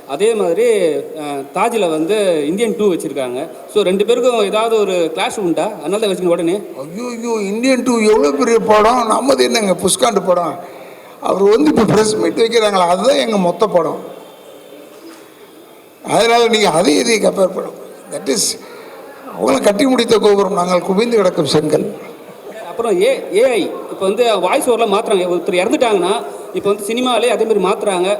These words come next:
Speaker 1: ஒரு கிராஃபிக்ஸும் பண்றாங்க. அதை நீங்க எப்படி பாக்குறீங்க இந்த ஐம்பது வருஷம்?
Speaker 2: நல்லதாங்க அது, நல்லதான். இப்போ ஏஐ வந்ததுனால எங்களுக்கு ஏற்கனவே டப்பிங் வந்ததுனால என்னென்ன மெயின் ஆர்டிஸ்ட்டு அவங்க வாய்ஸ் இல்லைன்றது தெரிஞ்சு போய் லே-, லேடி ஆர்டிஸ்ட்லாம் வந்துட்டு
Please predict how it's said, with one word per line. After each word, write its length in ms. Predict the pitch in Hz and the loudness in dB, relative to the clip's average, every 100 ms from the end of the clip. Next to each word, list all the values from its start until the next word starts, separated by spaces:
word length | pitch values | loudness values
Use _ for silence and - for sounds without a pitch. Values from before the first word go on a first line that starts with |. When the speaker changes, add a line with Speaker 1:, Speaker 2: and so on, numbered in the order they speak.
| - | -2
Speaker 1:
ஒரு 180 | 175 175 165 160 | -2 0 -2 -2
கிராஃபிக்ஸும் 400 | 185 233 226 226 | -4 -6 -6 -4
பண்றாங்க. 420 | 190 175 175 156 | -2 0 0 -2
அதை 180 | 170 185 | -6 -4
நீங்க 200 | 196 190 | -2 -2
எப்படி 60 | 254 | -2
பாக்குறீங்க 440 | 185 220 190 170 | -2 -2 -2 -2
இந்த 140 | 147 160 | -2 -4
ஐம்பது 280 | 165 190 185 | -2 -2 0
வருஷம்? 200 | 175 - | 0 2
Speaker 2:
நல்லதாங்க 420 | 262 262 240 202 | 4 4 4 4
அது, 300 | 160 135 143 - - - - - 156 | 2 2 -2 -6 -12 -16 -18 -10 -2
நல்லதான். 300 | 185 165 - - - - - - - | -2 -2 -6 -14 -16 -18 -18 -20 -10
இப்போ 140 | - | 0
ஏஐ 240 | 190 226 240 | 4 6 6
வந்ததுனால 440 | 226 226 226 233 214 | 6 4 0 0 0
எங்களுக்கு 360 | 208 196 190 - - - | 0 0 -2 -6 -12 0
ஏற்கனவே 420 | 180 202 226 233 | 2 4 2 2
டப்பிங் 380 | 220 202 214 240 | 2 2 0 0
வந்ததுனால 460 | 220 208 202 208 208 | 2 2 2 2 0
என்னென்ன 320 | 196 196 202 | 0 -2 -2
மெயின் 280 | 190 202 208 | 0 0 0
ஆர்டிஸ்ட்டு 580 | 190 180 160 202 185 - - - - - - - | -2 -2 -4 0 -2 -2 -10 -14 -18 -18 -18 -2
அவங்க 220 | 175 190 | 0 2
வாய்ஸ் 380 | 180 208 220 202 | 4 4 2 2
இல்லைன்றது 460 | 220 233 226 226 226 | 2 2 4 4 4
தெரிஞ்சு 400 | 226 220 220 208 | 4 2 0 2
போய் 280 | 226 240 226 | 2 2 4
லே-, 340 | 208 208 - | 4 2 -2
லேடி 260 | - 208 208 | 2 2 4
ஆர்டிஸ்ட்லாம் 440 | 202 196 - 208 | 2 0 0 -2
வந்துட்டு 340 | 196 196 254 | -2 -4 -4